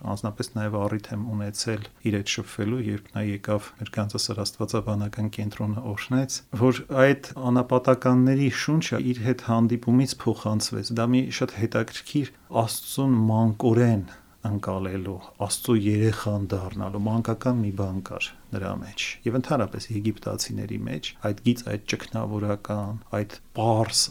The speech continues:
հաղորդակցության պահպանված է նրանց մեջ։ Պատական չի, որ նրանցից այդքան շատ ճգնավորներ դուրս եկան, իսկապես քրիստոնեական աշխարհից հեռացավ մեծագույն դեմքերից մեկը, Շենուդա պատրիարքն էր, և նա իր գրվածքներով, ընդհանրապես իր կյանքով,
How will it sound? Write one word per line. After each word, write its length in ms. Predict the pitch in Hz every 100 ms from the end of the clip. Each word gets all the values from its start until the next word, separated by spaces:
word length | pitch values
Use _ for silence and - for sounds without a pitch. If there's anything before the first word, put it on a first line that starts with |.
| 120
հաղորդակցության 840 | 110 107 107 - 107 101 - 139 113
պահպանված 720 | 110 - 113 107 101 101 -
է 60 | 92
նրանց 360 | 92 98 - -
մեջ։ 200 | 101 -
Պատական 520 | - 104 117 113 120 120
չի, 120 | 110 104
որ 140 | 101
նրանցից 480 | 104 101 104 113 -
այդքան 360 | 95 - 104 98
շատ 260 | 117 104
ճգնավորներ 760 | - - 101 101 101 101 98 - -
դուրս 220 | - - 110
եկան, 380 | - 135 151 -
իսկապես 520 | 117 - 107 - 127 -
քրիստոնեական 840 | - 101 - 104 104 104 107 104 101
աշխարհից 480 | - - 110 127 -
հեռացավ 720 | 107 107 95 - 120 113 - 101
մեծագույն 640 | 104 104 107 107 117 127 110 101
դեմքերից 540 | 95 92 104 110 -
մեկը, 380 | 107 107 - 117 110 - -
Շենուդա 380 | 101 101 98 -
պատրիարքն 720 | 98 101 104 101 101 - 113
էր, 140 | 110 -
և 260 | 117 107 - -
նա 160 | 104 107 127
իր 220 | 113 - 113
գրվածքներով, 880 | 101 107 107 - 110 107 143 131 120
ընդհանրապես 520 | - 131 113 - -
իր 180 | 135 - -
կյանքով, 760 | 117 101 107 - 123 143